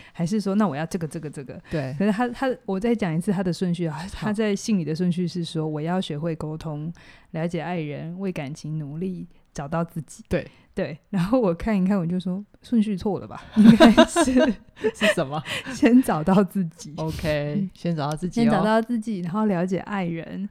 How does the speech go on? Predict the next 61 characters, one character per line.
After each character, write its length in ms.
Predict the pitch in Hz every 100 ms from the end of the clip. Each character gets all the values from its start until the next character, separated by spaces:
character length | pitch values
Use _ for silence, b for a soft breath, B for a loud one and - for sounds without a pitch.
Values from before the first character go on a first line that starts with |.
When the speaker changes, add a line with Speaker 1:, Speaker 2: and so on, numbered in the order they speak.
| B -
Speaker 2:
嗯。 180 | 143 151
Speaker 1:
然 80 | 175
后 180 | 202 208
才 300 | - 175 160
能， 320 | 175 160 175
你 140 | 190 190
了 160 | 214
解 140 | 247 214
了 80 |
自 120 | 196 233
己 140 | 202
嘛， 160 | 170 156
也 80 |
了 160 | 160 190
解 80 | 190
了 80 | 151
爱 160 | 185
人， 180 | 160 151
爱 120 | 190
人 180 | 190 170
他 160 | 165 185
也 100 | 165
了 140 | 156
解 120 | 185
了 60 | 165
他 120 | 180
自 160 | 170 180
己， 280 | - - -
然 120 | 175
后 80 | 147
他 140 | 175
也 140 | 175 151
试 180 | -
着 120 | 185 165
了 140 | 160
解 140 | 165
你 160 | 170 156
之 160 | 156 160
后， 220 | 190 180
Speaker 2:
嗯。 160 | 170 147
嗯。 100 | 165 B -
Speaker 1:
你 100 | 202
们 180 | 226
才 220 | 262 247 220
会 160 | 269
有 180 | 226 165
所 160 | 175 151
谓 140 | 175
的 100 | 160
沟 220 | 147 151
通。 260 | 151 165 156
Speaker 2:
而 80 | 170
且 140 | 208 190
这 100 | 226
个 80 |
沟-， 240 | 196 190 185 -
沟 120 | 208
通 140 | 202 208
才 160 | 160
有 180 | 175 135
用。 240 | 147 190